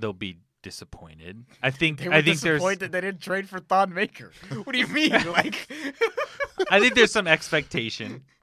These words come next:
Speaker 1: Like, there's expectation that you, you have to get, continue to get better. And I think, sure, while Tobias Harris and Jimmy Butler makes this team better, um, I, I don't know if it gets you where you need to go.
Speaker 2: You don't want
Speaker 1: It
Speaker 2: Jimmy Butler in that locker room.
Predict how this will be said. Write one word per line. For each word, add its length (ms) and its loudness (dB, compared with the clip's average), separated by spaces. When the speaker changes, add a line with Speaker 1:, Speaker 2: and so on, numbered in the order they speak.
Speaker 1:
Like, 240 -4
there's 180 -2
expectation 800 -2
that 260 -6
you, 220 -18
you 160 -12
have 360 -8
to 100 -14
get, 320 -12
continue 380 -12
to 80 -16
get 200 -16
better. 380 -20
And 500 -8
I 120 -6
think, 300 -12
sure, 360 -10
while 300 -10
Tobias 480 -8
Harris 400 -10
and 100 -20
Jimmy 220 -16
Butler 320 -14
makes 260 -14
this 120 -20
team 240 -20
better, 400 -8
um, 480 -10
I, 100 -18
I 60 -14
don't 120 -18
know 80 -16
if 120 -20
it 140 -20
gets 260 -14
you 80 -14
where 80 -12
you 100 -16
need 200 -20
to 60 -18
go. 180 -20
Speaker 2:
You 120 -14
don't 140 -12
want 160 -16
Speaker 1:
It 60 -12
Speaker 2:
Jimmy 160 -20
Butler 380 -20
in 80 -20
that 180 -20
locker 260 -20
room. 120 -20